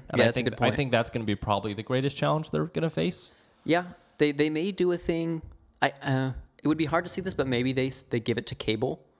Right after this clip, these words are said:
Speaker 2: um, in, like, a couple months, but that would be weird.
Speaker 1: I, I don't ever see that happen. S-, purely f-, in a business sense, I don't see that ever happening.
Speaker 2: Yeah.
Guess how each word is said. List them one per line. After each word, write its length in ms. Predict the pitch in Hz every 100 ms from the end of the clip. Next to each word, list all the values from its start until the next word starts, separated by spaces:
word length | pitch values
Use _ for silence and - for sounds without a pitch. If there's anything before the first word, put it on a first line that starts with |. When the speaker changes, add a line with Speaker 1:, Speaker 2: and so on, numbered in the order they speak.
| _ - _ _ _ -
Speaker 2:
um, 720 | 110 107 107 107 104 104 107 - _ _ -
in, 80 |
like, 160 | 113 110
a 20 |
couple 220 | - 120
months, 240 | 117 117 123
but 100 | 117
that 60 | 120
would 60 |
be 80 | 113
weird. 420 | 104 104 101 101 - _ -
Speaker 1:
I, 200 | 127 117 101 -
I 220 | 113 113 - -
don't 240 | - 107 104
ever 240 | 107 98 104
see 220 | - 104
that 160 | 95 92
happen. 240 | 98 -
S-, 160 | - -
purely 400 | - 156 160 143
f-, 160 | - -
in 100 | 131 117
a 40 |
business 400 | 95 107 117 117
sense, 300 | - 135 135
I 60 | 110
don't 180 | 107 101
see 120 | 104
that 180 | 98 92
ever 200 | 85 85
happening. 420 | 85 82 85 80 - -
Speaker 2:
Yeah. 360 | 110 110 107